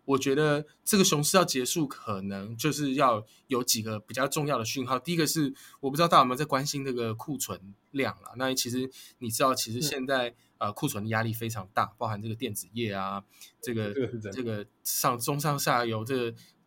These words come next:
Speaker 1: 很多东西库存都已经塞满了。然后你看现在，呃，港口也没有那么忙了，大家开始不运货啦，这些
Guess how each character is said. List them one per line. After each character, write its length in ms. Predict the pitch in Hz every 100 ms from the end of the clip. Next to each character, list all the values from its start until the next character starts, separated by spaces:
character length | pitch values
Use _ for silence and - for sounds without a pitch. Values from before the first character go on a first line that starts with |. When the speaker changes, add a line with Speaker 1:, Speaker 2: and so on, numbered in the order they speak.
| -
Speaker 1:
很 240 | - 139 120
多 120 | 135
东 160 | 139
西 60 | 143
库 160 | - 160
存 140 | 117
都 60 | 131
已 40 |
经 60 | 135
塞 260 | - 117
满 220 | 117 101
了。 60 | -
然 80 | 113
后 60 | 117
你 80 | 113
看 180 | 139
现 140 | 135 139
在， 200 | 131 117 - _ -
呃， 280 | 107 101 110
港 200 | 107 113
口 240 | 120 101
也 120 | 101
没 120 | 104
有 80 | 123
那 60 | 117
么 80 | 110
忙 260 | 98 92
了， 200 | 110 101
大 180 | 98 113
家 80 | 117
开 100 | 120
始 60 |
不 160 | 110 107
运 240 | 123 113
货 240 | 113 123 107
啦， 160 | 101
这 100 | 107
些 220 | 123 117